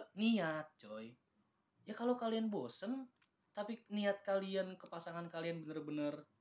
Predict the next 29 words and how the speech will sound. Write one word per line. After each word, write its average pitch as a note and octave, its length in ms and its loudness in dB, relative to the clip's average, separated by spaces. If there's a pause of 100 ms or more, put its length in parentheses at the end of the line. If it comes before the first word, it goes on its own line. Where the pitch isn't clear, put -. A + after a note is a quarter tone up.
(520)
bener-bener D3 540 -4 (140)
gede C3 360 -4 (120)
gitu, F#3+ 180 -8
ya F3+ 140 -2
nggak, A2 320 -10
nggak G#2+ 240 -14
se-, G#2+ 340 -14
nggak A#2+ 180 -6
seremeh B2 400 -2
itu F#3 200 0
sih G3+ 180 2
hubungan E3+ 300 2
kalian E3 400 2
gitu C3+ 200 -6
kan. G#2+ 260 -8 (2250)
Dan C#3 220 0
yang D3 160 2 (360)
perlu D3 220 -2
diinget D3 320 -6
nih, F3+ 320 -8 (800)
fase C#3 300 -8
untuk C#3 220 -10
setelah C#3 240 -10
putus C#3+ 280 -16
adalah C#3 320 -2 (720)
cari C#3+ 200 -4
kegiatan C3+ 340 -8
positif, A#2 400 -18
coy. - 180 -20